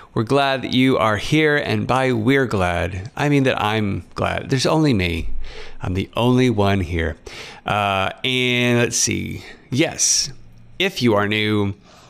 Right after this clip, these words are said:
this is how the show rolls. Uh, in just a moment, you will hear a chapter from, uh, one of the, the stories that I've written. In this case, it is a novel called Showdown in the Yukon.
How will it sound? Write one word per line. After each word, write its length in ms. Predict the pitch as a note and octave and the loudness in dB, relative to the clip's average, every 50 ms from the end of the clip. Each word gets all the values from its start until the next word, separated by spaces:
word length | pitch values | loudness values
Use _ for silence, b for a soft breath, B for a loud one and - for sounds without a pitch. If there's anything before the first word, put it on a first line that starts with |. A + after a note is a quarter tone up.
| B B | B B
this 220 | - C#3+ C3 - | 0 0 0 0
is 100 | B2+ G#2+ | 0 0
how 140 | A2 A2 G#2 | 0 0 0
the 80 | G2 G2+ | 0 0
show 240 | - - A2+ G#2 G2+ | 0 2 4 4 4
rolls. 760 | G2+ A2+ A2+ A#2 A#2 A2+ A2+ A2+ A2 G#2+ - - - - B B B B B B B B B B | 4 4 4 6 6 6 4 4 4 2 0 0 -2 -4 B B B B B B B B B B
Uh, 240 | B - - G2+ G2 - | B -4 -2 -2 0 0
in 160 | - A2+ G#2+ | 0 0 2
just 240 | A2+ B2 A#2 - - | 2 2 2 0 0
a 60 | - A2+ | 0 2
moment, 320 | A#2 B2+ C3 B2 G#2+ D2+ | 4 4 4 2 2 2
you 100 | G#2 A#2 | 2 2
will 80 | A2+ A2 | 4 4
hear 480 | G2+ A2+ A#2 A2 G#2 G2+ G2 G2 - - | 4 2 2 2 2 2 0 0 -2 -2
a 100 | - G#2 | -4 -4
chapter 640 | F#2+ - - B2 A#2+ B2+ - - - G2+ F#2+ G2+ A2+ | -2 -2 -2 -2 -2 -2 -4 -2 0 2 2 2 2
from, 640 | A#2 - - - G#2 G2 G2 F#2+ F#2+ F#2+ F#2 F#2 F#2 | 0 0 -2 0 0 2 2 2 2 2 0 0 0
uh, 240 | G2 - - F#2 F#2 | 0 0 0 0 0
one 240 | F2+ F2+ G2+ G#2 G#2+ | 0 0 0 0 2
of 80 | G#2 | 2
the, 380 | G2+ G2+ G2 G2 F#2+ F#2+ F#2 G2 | 2 2 2 4 2 2 0 0
the 80 | F#2+ G#2+ | -2 -4
stories 380 | - - A#2+ A#2+ A#2+ B2 A2+ | 0 2 2 4 4 2 2
that 100 | - A#2 | 2 2
I've 220 | G2+ G2+ G#2 G2+ F#2+ | 2 0 0 0 0
written. 200 | A2+ A#2 - - | 0 0 2 2
In 120 | D#3 A2+ | 0 2
this 200 | F#2+ F#2 G#2 - | 2 0 0 0
case, 440 | - - G#2 G#2+ A#2+ A#2+ - - - - - | 0 0 0 0 0 0 0 0 0 0 0
it 120 | G#2 G2 | 0 0
is 360 | G2 F#2+ F#2+ F#2+ F#2 F2+ F2+ | 2 2 2 2 0 0 0
a 60 | G2 | 0
novel 360 | F#2+ G2 G2 G2+ G#2 B2+ C#3+ C#3+ | 0 0 0 0 2 0 0 0
called 300 | - - G#2 F#2+ F2+ F2 | 0 0 0 0 0 0
Showdown 680 | - - - A2 A2 A2 G#2+ G#2+ G#2+ G#2+ G#2+ G#2 G2+ | 0 0 2 2 2 2 2 2 2 2 2 0 0
in 140 | - G2+ F#2+ | -2 -2 -2
the 80 | F#2 | -2
Yukon. 720 | F2+ F2 G2 A2+ A2+ A2 - F#2+ F2 F2 F2 G2+ C3+ D3+ | 0 0 2 2 0 0 0 -2 0 0 0 0 -2 -2